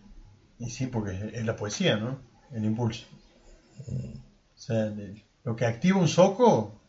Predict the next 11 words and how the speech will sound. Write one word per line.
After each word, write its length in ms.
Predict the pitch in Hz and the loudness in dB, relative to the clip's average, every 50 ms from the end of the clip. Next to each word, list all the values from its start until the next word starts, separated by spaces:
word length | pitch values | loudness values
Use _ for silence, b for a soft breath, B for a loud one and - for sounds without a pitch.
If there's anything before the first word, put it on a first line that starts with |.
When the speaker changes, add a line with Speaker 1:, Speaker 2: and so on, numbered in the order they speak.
| - 117 113 - - - | -14 -14 -14 -16 -16 -8
Speaker 1:
es 60 | 110 | -8
la 100 | 113 107 | -6 -4
poesía 320 | - 107 - - 185 170 | -4 -4 -2 0 0 0
que 60 | 147 131 | 0 0
tiene 160 | 123 113 110 | 0 0 2
debajo, 520 | 110 123 156 180 170 135 110 101 95 - - | 4 6 6 6 6 4 2 -4 -6 -8 -6
o 120 | 110 113 110 | -2 0 0
arriba, 440 | 110 139 170 180 175 143 113 104 | 2 4 6 6 6 6 4 2
o 80 | 107 107 | 2 -2
no 80 | 107 - | -4 -6
sé. 300 | - - 165 - - | 0 2 2 2 2